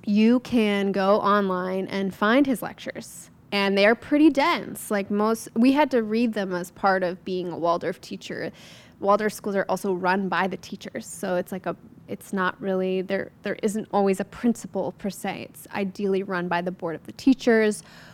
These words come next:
We have reading groups. There's a lot of self-education. The teachers go back every summer to learn the next year of curriculum, 'cause in Waldorf, you start with a class in first grade,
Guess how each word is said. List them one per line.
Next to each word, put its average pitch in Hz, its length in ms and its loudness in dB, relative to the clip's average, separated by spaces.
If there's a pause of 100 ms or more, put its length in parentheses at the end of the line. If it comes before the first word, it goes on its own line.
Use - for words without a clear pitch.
(240)
We 180 140 -2
have 185 260 -6
reading 240 360 4
groups. 214 380 4
There's 180 180 -4
a 180 40 -6
lot 170 160 0
of 180 80 -8
self-education. 214 1040 0
The 190 80 -4
teachers 190 360 -10
go 185 160 -2
back 175 460 -2
every 190 640 2
summer 208 640 0
to 220 180 -4
learn 196 420 0
the 190 60 0
next 196 480 -4
year 190 220 -6
of 202 100 -6
curriculum, 220 600 -2
'cause - 160 -12
in 196 160 -4
Waldorf, 208 500 2
you 208 80 -8
start 214 320 -8
with 240 180 -6
a 220 60 -8
class - 460 -12
in 190 140 -4
first - 360 -12
grade, 220 320 -2